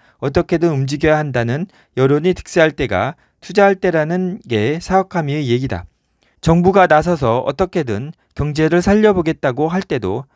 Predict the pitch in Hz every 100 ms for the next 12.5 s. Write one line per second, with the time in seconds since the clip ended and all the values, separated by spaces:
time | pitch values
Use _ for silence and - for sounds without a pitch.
0 | _ - 196 185 196 180 175 156 160 143
1 | 131 127 151 165 - 156 110 92 _ _
2 | _ _ 151 165 185 190 175 151 165 165
3 | 156 127 151 123 95 131 - - 165 -
4 | 147 170 180 - 82 - _ _ 208 -
5 | 226 214 202 202 175 110 143 - _ _
6 | 208 - 226 185 160 131 98 113 190 185
7 | 185 151 104 92 131 _ _ _ - 190
8 | 202 196 160 160 165 139 156 - 156 156
9 | 123 131 127 160 165 76 - _ _ -
10 | 123 160 151 165 165 - 180 175 160 123
11 | 101 120 170 160 151 160 160 147 147 143
12 | 139 147 113 80